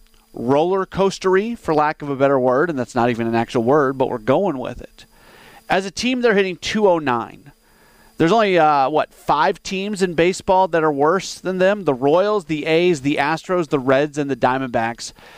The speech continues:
have a worse team batting average than the Brewers.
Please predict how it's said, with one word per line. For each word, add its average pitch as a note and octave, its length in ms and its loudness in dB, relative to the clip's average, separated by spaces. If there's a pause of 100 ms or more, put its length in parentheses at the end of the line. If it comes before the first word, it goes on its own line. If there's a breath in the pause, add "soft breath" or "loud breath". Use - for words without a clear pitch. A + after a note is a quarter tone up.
(100)
have C#3+ 180 0
a C#3 40 0
worse C#3+ 360 0
team D#3 280 -4
batting B2 380 -2
average A#2 300 -4
than A#2+ 100 -6
the A#2 80 -4
Brewers. A#2 640 -2